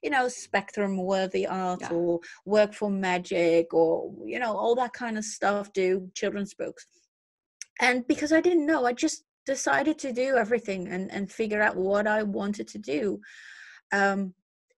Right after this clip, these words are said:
Speaker 1: which is difficult, of course, 'cause
Speaker 2: Yeah.
Speaker 1: you're very fragmented,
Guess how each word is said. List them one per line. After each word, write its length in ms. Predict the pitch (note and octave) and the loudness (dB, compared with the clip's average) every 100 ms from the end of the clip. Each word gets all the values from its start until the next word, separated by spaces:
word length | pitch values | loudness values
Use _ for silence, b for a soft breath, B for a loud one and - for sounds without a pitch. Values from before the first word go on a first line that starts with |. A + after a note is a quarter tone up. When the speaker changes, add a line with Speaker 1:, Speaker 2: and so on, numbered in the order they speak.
| - | -16
Speaker 1:
which 380 | - G#3+ B3+ B3+ | -10 -2 -2 -2
is 120 | C4+ | -8
difficult, 580 | - C#4 C#4+ G#3+ E3+ - - | -4 -4 -2 -4 -6 -10 -12
of 160 | E3+ - | -12 -4
course, 280 | F3+ F3 | -2 -2
'cause 220 | G3+ G3+ G#3 | -4 -4 -2
Speaker 2:
Yeah. 80 | |
Speaker 1:
you're 100 | G3+ F#3+ - - - | -2 -4 -12 -20 0
very 260 | G#3+ G#3+ A3 | 2 2 0
fragmented, 880 | - - G#3+ G#3+ G3 E3 E3 - | -6 0 0 0 -6 -8 -10 -14